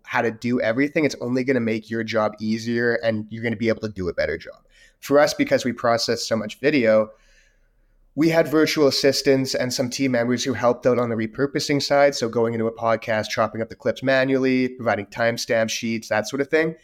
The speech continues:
Now A I can do that all. We can just plug a file in, it'll get all the clips, edit that accordingly. That completely gets rid of video editors and low-level people like that.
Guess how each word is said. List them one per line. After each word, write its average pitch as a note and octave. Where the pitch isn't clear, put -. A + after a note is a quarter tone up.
Now D#3+
A C#3+
I C3
can B2+
do B2
that G#2+
all. F2+
We G#2+
can A2+
just A2+
plug A#2+
a A#2
file A2+
in, A2+
it'll A2+
get A#2+
all A2+
the A2
clips, -
edit A#2+
that A#2+
accordingly. D#3
That D3
completely E3+
gets D#3+
rid D3
of A#2+
video A#2+
editors A#2
and A#2
low-level B2
people B2
like G#2+
that. F#3